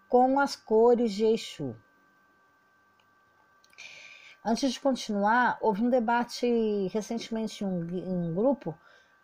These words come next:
do que as pessoas estavam achando do assentamento dos pretos velhos que estavam pedindo, descendo em terra pra pedir corte. Já é um grito dessa linha, viu?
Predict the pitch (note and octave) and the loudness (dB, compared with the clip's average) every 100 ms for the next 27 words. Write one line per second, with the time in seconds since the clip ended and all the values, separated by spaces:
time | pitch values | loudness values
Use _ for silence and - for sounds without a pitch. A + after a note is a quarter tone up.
0 | _ G3 G3+ B3 B3 C4 C4 B3 A#3+ - | _ -6 0 0 0 -2 2 0 0 -2
1 | A#3 A#3 A#3 A3 - - A#3 B3 C4 B3+ | -2 0 -2 -4 -6 -4 0 0 0 0
2 | A#3+ A#3 A#3 A#3+ A3+ A3 G#3 G#3+ A#3 A#3 | 0 0 0 -4 -2 -2 -2 -4 -4 -4
3 | A#3 - A#3 G#3+ A3+ F#3+ G#3+ G#3+ A#3 B3 | -8 -6 -6 -6 -6 -6 -2 0 0 -2
4 | - - _ A#3+ A#3 G#3+ G#3+ A3 A3+ G#3 | -6 -14 _ -4 -2 -2 -4 -6 -6 -4
5 | A3 G#3+ A#3 C#4 A#3 A3+ G#3 G#3+ A3+ A3 | -6 -6 -8 -4 -4 -4 -4 -4 -6 -6
6 | G#3+ C4 - G#3+ G3+ - - - - _ | -4 -4 -2 0 0 -2 -14 -18 -18 _
7 | _ _ _ _ _ _ - F3 A3 A3+ | _ _ _ _ _ _ -12 -2 2 4
8 | C4 D#4+ B3 B3+ A#3 A#3 A#3 C4 A3+ A3+ | 2 2 0 0 0 0 0 -2 0 -2
9 | A3 F#3 A3 | -4 -2 -2